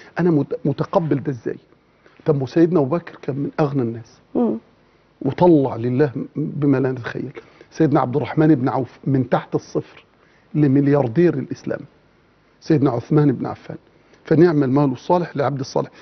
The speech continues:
Speaker 1: احنا بنتكلم على المال إذا جعل الإنسان يطغى، بنتكلم عن المال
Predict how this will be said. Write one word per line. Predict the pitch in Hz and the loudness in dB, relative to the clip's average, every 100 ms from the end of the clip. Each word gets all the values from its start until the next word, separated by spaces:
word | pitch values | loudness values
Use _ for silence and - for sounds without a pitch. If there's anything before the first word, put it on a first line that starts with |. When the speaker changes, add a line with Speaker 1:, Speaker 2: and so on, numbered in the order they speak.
| - | -14
Speaker 1:
احنا | - 143 | -4 -2
بنتكلم | 135 - 180 160 | -2 2 4 4
على | 127 | 0
المال | 135 131 185 202 - _ _ _ _ _ _ _ _ _ | 2 2 2 0 -10 _ _ _ _ _ _ _ _ _
إذا | 151 147 | -2 0
جعل | 127 175 160 | 2 0 0
الإنسان | 123 120 123 - 131 | -2 -4 -6 -2 -2
يطغى، | 123 - 127 101 - _ - - - | -2 -4 -6 -8 -10 _ -20 -12 -6
بنتكلم | 127 - 170 151 | -4 2 4 4
عن | 127 123 | 0 0
المال | 117 147 190 | 2 2 2